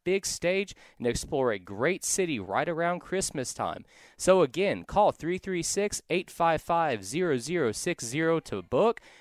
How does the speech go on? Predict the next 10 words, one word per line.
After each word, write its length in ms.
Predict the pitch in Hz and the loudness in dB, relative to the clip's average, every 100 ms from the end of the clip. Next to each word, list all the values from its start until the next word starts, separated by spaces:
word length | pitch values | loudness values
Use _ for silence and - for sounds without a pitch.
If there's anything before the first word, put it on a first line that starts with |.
| _ | _
or 180 | 185 220 | 6 6
visit 380 | 165 160 139 - | 8 4 4 0
heels 400 | - 180 202 196 | -2 2 2 2
travel 480 | - 170 175 185 185 | 0 2 4 4 0
dot 400 | 127 113 160 - | 0 2 2 0
com. 540 | - 165 156 101 78 - - - | -4 2 4 4 2 -10 -20 -2
That's 240 | 113 - | 0 0
three 240 | - 156 170 | -2 0 0
three 220 | 180 175 | 0 0
six, 400 | - 214 214 | 2 2 2